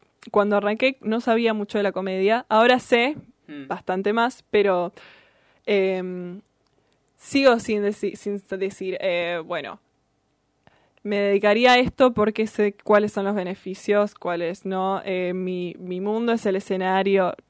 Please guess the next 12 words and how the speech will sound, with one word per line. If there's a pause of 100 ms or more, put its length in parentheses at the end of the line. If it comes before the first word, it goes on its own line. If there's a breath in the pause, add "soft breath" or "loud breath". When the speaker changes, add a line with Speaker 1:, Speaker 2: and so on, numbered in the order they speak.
(160)
Speaker 1:
No, (500)
por
ahora
no
siento
eso.
Me
la
paso
súper
bien.
Es